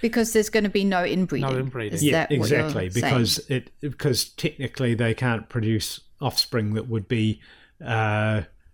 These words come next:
Speaker 3: disadvantaged by the fact that it was the union of close relatives.
Speaker 1: Right.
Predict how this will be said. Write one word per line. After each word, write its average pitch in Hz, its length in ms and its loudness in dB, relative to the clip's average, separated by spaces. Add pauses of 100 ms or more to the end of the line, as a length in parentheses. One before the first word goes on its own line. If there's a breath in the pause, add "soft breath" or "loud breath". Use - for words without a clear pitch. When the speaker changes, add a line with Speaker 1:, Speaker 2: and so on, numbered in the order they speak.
(220)
Speaker 3:
disadvantaged 127 720 0
by 120 140 0
the 110 80 -2
fact - 380 -4
that 107 200 -4 (340)
it 123 180 -6
was 107 260 -4
the 110 120 -2
union 104 720 -2
of 110 220 -6
close 113 260 -4
relatives. - 580 -8 (1300)
Speaker 1:
Right. 180 520 -4